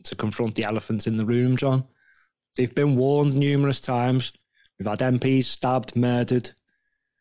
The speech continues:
Yet these attacks have not stopped it. They continue down the path to the point now our democracy is at serious risk. In fact, I'd go to say as far as, if we don't turn this around fast,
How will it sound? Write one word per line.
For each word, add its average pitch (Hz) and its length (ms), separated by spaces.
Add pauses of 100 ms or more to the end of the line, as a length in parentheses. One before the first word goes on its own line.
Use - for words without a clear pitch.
(100)
Yet 131 300 (400)
these 143 240
attacks - 600 (140)
have 107 100
not 143 220
stopped - 400
it. 104 100
They 117 140
continue 131 420
down 139 240
the 117 80
path - 260
to 135 100
the 120 80
point 131 420
now 107 240
our 117 160
democracy 131 560
is 143 100
at 131 100
serious 131 460
risk. 139 380 (420)
In 139 80
fact, 180 400
I'd 170 160
go 202 140
to 180 60
say 196 220
as 170 100
far 139 300
as, 170 120
if 170 80
we 147 80
don't 160 200
turn 170 220
this 165 160
around 127 340
fast, - 380